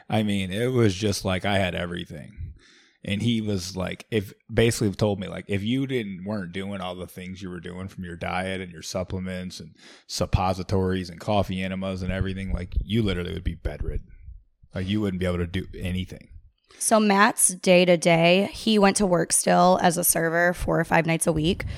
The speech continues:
Speaker 2: but he did nothing, nothing, not a single thing all day, every day, besides sit in the sauna, take his supplements, do coffee enemas, lay outside, just ev-, just literally, like,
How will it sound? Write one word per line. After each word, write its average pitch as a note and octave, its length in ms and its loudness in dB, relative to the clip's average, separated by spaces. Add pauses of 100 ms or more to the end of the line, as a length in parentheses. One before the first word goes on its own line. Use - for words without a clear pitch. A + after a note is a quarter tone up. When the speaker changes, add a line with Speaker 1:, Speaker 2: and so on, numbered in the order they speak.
(260)
Speaker 2:
but F3+ 360 8
he - 280 2
did B3 280 6
nothing, A#3 880 6 (180)
nothing, G3+ 480 6
not F#3+ 160 8
a F#3+ 40 6
single G3 300 4
thing F3+ 240 0
all F#3+ 200 8
day, F#3+ 180 8
every F3+ 260 4
day, E3 340 0 (300)
besides F3 760 6 (260)
sit - 200 4
in F#3+ 120 6
the F#3+ 40 4
sauna, E3 600 2
take F3+ 240 0
his G3 120 6
supplements, E3 800 2 (120)
do F#3 180 4
coffee F#3 380 4
enemas, D#3+ 800 0
lay D#3+ 260 6
outside, E3 800 6 (300)
just F3+ 300 4 (100)
ev-, F#3+ 400 6
just F#3+ 260 2
literally, G#3 520 4
like, G3 180 6